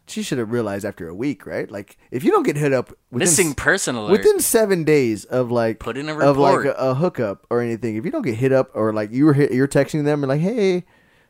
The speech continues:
Speaker 1: wanna go to Yogurt Land or something?' and they're not responding, after a week, you should be like, 'You know what?
Speaker 2: I think that's done.
Speaker 1: I think I need to move on. I need to, it was, it is what it was.'"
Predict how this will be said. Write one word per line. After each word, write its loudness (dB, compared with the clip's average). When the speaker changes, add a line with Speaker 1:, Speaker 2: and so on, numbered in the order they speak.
Speaker 1:
wanna -4
go 0
to 0
Yogurt 2
Land -2
or -4
something?' -6
and -2
they're 2
not 0
responding, 0
after 2
a 6
week, 2
you -2
should -6
be -2
like, -2
'You -4
know 0
what? 0
Speaker 2:
I -20
think -18
that's -20
done. -14
Speaker 1:
I -10
think -4
I 2
need -2
to -4
move -2
on. -2
I -6
need -8
to, -12
it -6
was, -10
it -2
is 0
what 0
it 0
was.'" 0